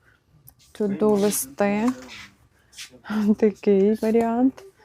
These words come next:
Клас! Дуже цікавий, просто чисті аркуші. Сто шістдесят дев'ять гривень коштує.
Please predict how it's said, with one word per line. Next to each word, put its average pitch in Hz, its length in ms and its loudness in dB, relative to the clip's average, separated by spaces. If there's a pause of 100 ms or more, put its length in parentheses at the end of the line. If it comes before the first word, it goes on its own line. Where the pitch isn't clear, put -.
(560)
Клас! 220 960 -2 (1300)
Дуже 254 380 -2
цікавий, 190 640 -4
просто 202 400 -6
чисті 208 460 -6
аркуші. 208 800 -4 (320)
Сто - 320 -4
шістдесят 220 840 -4
дев'ять 196 420 -2
гривень 202 540 -6
коштує. 220 560 -8